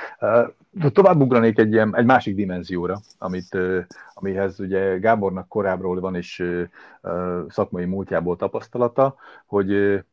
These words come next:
ugye a saját adatközpont, vagy bérelt szolgáltatás, vagy, ö, vagy felhőszolgáltatás témában, hogy, ö,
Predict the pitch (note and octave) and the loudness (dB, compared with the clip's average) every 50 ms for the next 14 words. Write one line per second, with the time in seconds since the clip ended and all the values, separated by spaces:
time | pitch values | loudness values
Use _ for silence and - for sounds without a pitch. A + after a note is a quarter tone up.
0 | _ _ _ _ _ G#2 G2 G2+ G2+ G2 G2 G2 - - C3+ A#2+ G2 F#2+ - A2 | _ _ _ _ _ -6 -4 -2 -2 0 -2 -4 -4 -2 -2 0 0 0 0 0
1 | G#2+ G#2 G2 - - - G2+ F2+ - - - G2+ F#2+ F#2 F2+ - _ - G2+ F#2 | 0 0 0 -2 -2 -4 -6 -6 -6 -10 -10 -10 -10 -10 -10 -12 _ -8 -6 -4
2 | F2+ F2 E2+ - - _ _ _ - G#2+ G#2+ G2+ G2+ G2 F#2+ F#2 F2+ - - G2+ | -4 -4 -6 -10 -18 _ _ _ -10 -6 -4 -2 0 0 0 -2 -4 -6 -6 -6
3 | F#2 F2+ F#2 F2 F2 - F#2+ F2+ - F#2 E2+ E2+ - - - F2 F2 F2 E2+ E2 | -4 -2 -2 -4 -4 -6 -10 -8 -4 -4 -4 -4 -4 -8 -8 -6 -6 -6 -6 -8
4 | F#2 F2 F2 E2+ E2+ - F2 F2 F2 E2+ - - G2+ G2 F2 F2+ F2 - - F#2+ | -8 -8 -8 -8 -8 -8 -8 -8 -8 -8 -6 -4 -4 -4 -4 -6 -8 -8 -8 -6
5 | F#2 F2+ F2+ F2+ - G2 - F2+ E2+ - _ - G2 G2 G#2 G#2 G#2+ A2 A#2+ B2 | -6 -6 -6 -8 -10 -12 -12 -14 -14 -12 _ -10 -8 -4 -4 -4 0 0 0 0
6 | B2+ B2+ _ - - - - _ _ _ G2+ G2 G2 G2 G#2 G2+ | 0 -4 _ -20 -20 -20 -20 _ _ _ -4 -2 -2 0 -2 -2